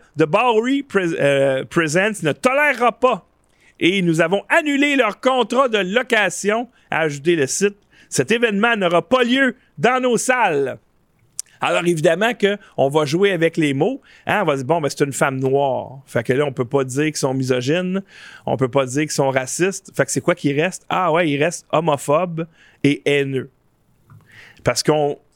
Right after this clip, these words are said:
la seule façon que notre idéologie peut survivre, c'est en censurant quiconque s'oppose à notre idéologie. Même si on dit qu'on est pour les femmes, même si on dit qu'on est pour les Noirs, cette femme noire-là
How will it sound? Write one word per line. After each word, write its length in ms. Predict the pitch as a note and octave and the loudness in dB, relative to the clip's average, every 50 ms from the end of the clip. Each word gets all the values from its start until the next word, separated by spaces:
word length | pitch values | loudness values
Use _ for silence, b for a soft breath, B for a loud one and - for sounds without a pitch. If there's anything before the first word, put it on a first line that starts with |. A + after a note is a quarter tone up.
| _ _ | _ _
la 120 | - C#3+ B2+ | -6 -4 -4
seule 300 | - - F3 F3 F3+ F3 | 0 0 0 0 0 -2
façon 500 | - - E3+ D#3 - - F3 E3+ F#3 F3+ | -2 -2 -4 -2 -2 -4 -4 -4 -4 -2
que 120 | - D#3+ | -2 -2
notre 280 | C#3+ C#3 C#3 C3+ C3+ - | -2 0 -2 -4 -6 -6
idéologie 760 | - E3 E3 D3 D3+ D3 C#3+ C#3+ C#3+ C#3 C3+ B2+ C3 D3 E3+ | -6 -4 -2 0 0 0 0 0 0 0 -2 -2 -4 -6 -6
peut 200 | D#3+ - C#3+ C#3+ | -4 -4 -4 -4
survivre, 680 | C#3 - - - C#3 A#2+ B2 B2 A#2+ C3+ D3 F#3 F#3+ F#3 B B B B B B | -4 -4 -4 -4 -4 -4 -2 -4 -2 -2 -2 -2 -4 -6 B B B B B B
c'est 220 | B - - - D#3+ | B -10 -4 -2 -2
en 180 | D3+ F3 - E3 | -2 -2 -4 -4
censurant 1160 | - - - - - E3+ D#3+ F3 F3+ E3+ - - - F3 D#3 D3 C#3+ B2+ C3 C3+ C#3+ D#3+ E3+ b b b b b | -4 -4 -4 -2 -2 0 0 -2 -2 -4 -6 -6 -4 -2 -2 -2 -2 -2 0 0 0 -2 -4 b b b b b
quiconque 600 | - - G3+ F3+ - - E3 D3 D3+ E3 F3 - | -4 -4 -4 -4 0 0 2 2 2 0 -4 -8
s'oppose 500 | - - D#3 C#3+ - - D#3 D#3+ F3 E3+ | -4 -2 -2 -2 0 0 -2 -2 0 0
à 80 | D#3 C3+ | -2 0
notre 200 | C3+ C#3 D3+ - _ | -2 -2 -4 -4 _
idéologie. 760 | D#3+ E3+ E3 D#3 D#3+ D#3 D3+ C#3+ B2+ B2+ B2+ C3+ C#3+ G3+ F#3+ B B B B B B B B | -4 -2 2 2 2 4 4 2 2 2 0 -2 -2 -4 -4 B B B B B B B B
Même 320 | - E3+ B3 D#4 F#4+ G4+ | 0 0 2 0 0 0
si 220 | G#4+ - - - F#4+ G4 F4+ E4 | -2 -2 -4 -2 -2 0 0 0
on 40 | D#4 | 0
dit 300 | C4 G3 E3+ G#3+ C4+ D#4 | 0 -2 -2 0 0 0
qu'on 220 | D4+ D#4+ B3 A3+ A3 | 0 0 -2 0 0
est 100 | A3 G#3+ | -2 0
pour 180 | - G#3 F#3+ | 0 0 0
les 160 | F#3 F3 D#3 | 2 0 0
femmes, 420 | C#3+ - - C3 B2 C3 D3 D#3+ D#3+ b b b b | 0 0 -2 -2 -2 -2 -4 -6 -10 b b b b
même 360 | - C3 D3+ G#3 D4 G4 G#4+ | -6 -2 0 0 0 0 0
si 240 | G4 - - F#4 F#4+ F4 | -2 0 0 0 2 2
on 120 | E4 D#4 | 0 0
dit 260 | C4 G3+ G#3+ C4+ D#4 D4 | -2 -2 -2 -2 0 0
qu'on 180 | C#4 A#3+ G#3+ G#3 | 0 0 0 0
est 100 | A#3 G#3+ | -2 0
pour 160 | - G#3 G3+ | 2 2 2
les 180 | G3 F3 D#3 | 2 2 0
Noirs, 480 | C#3+ C#3 C3 C3+ C#3 C3+ D3+ D#3+ F3+ - b b b | 0 0 0 0 2 2 2 0 0 -4 b b b
cette 320 | - - - C#4 C#4 C#4 | -6 0 0 0 0 0
femme 240 | - B3 A3 G3+ F#3+ | -2 -2 0 0 -2
noire-là 500 | F3 E3 E3 D#3+ D#3 C#3+ C#3 D#3 F#3 F#3+ | -2 0 0 2 2 2 2 0 -2 -2